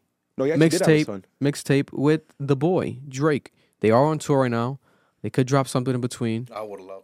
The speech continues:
Speaker 3: that.
Speaker 2: You know,
Speaker 1: It, it
Speaker 2: to,
Speaker 1: might be the kid.
Speaker 2: you know, I don't know. But what do you guys think? Comment down below.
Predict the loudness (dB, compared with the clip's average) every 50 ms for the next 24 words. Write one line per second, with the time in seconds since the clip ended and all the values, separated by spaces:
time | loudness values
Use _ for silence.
0 | _ -20 -20 -20 _ _ _ _ _ _ -2 -2 0 2 2 2 0 0 -2 0
1 | 2 2 2 2 2 -2 -4 -6 -8 -8 -6 -8 -8 -8 -12 _ _ _ _ _
2 | _ _ _ _ _ _ _ _ _ _ _ _ _ _ _ _ _ _ _ -2
3 | 0 0 2 2 0 0 -2 -4 -6 -10 _ _ _ _ _ _ _ _ _ _
4 | _ _ _ _ _ _ _ _ _ _ _ -4 -2 0 2 4 4 2 0 0
5 | -4 -10 _ _ _ 0 2 4 4 4 4 4 2 2 2 0 -2 -2 -2 -2
6 | -2 0 0 0 0 0 -2 -2 -4 -6